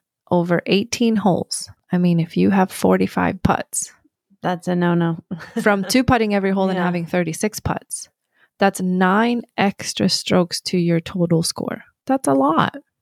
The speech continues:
Speaker 2: Way more.
Speaker 1: Yeah, way more.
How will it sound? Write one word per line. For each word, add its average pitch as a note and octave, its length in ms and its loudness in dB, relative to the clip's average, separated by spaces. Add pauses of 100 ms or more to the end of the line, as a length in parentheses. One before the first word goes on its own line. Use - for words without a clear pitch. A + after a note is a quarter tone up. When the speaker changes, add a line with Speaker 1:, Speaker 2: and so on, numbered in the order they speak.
(320)
Speaker 2:
Way F3+ 160 0
more. D#3+ 440 0 (500)
Speaker 1:
Yeah, D#4+ 320 2
way A#3+ 280 2
more. F#3+ 380 0